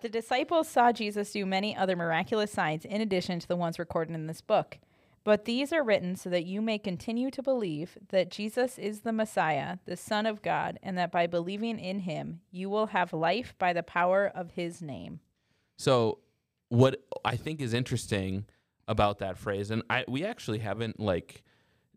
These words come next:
Speaker 2: dug deep into this, uh, a lot with the, the sermons that I've heard from our various campuses,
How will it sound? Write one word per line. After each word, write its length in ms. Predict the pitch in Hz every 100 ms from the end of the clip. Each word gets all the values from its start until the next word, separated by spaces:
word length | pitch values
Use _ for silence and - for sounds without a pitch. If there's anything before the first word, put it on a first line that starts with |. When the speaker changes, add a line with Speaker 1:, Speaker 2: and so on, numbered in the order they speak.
| _ _ - _ _ _
Speaker 2:
dug 280 | - 110 107
deep 240 | 104 110 104
into 240 | 104 -
this, 260 | 98 98 - -
uh, 260 | 90 85 -
a 60 |
lot 580 | 92 92 101 107 95 -
with 340 | 92 101 98 -
the, 440 | 104 101 98 95 98 -
the 120 | 104
sermons 340 | - 117 113
that 100 | 101
I've 140 | 95 95
heard 380 | 104 101 98 - - -
from 180 | - 104
our 60 |
various 320 | 98 98 98
campuses, 720 | - 104 101 110 113 110 107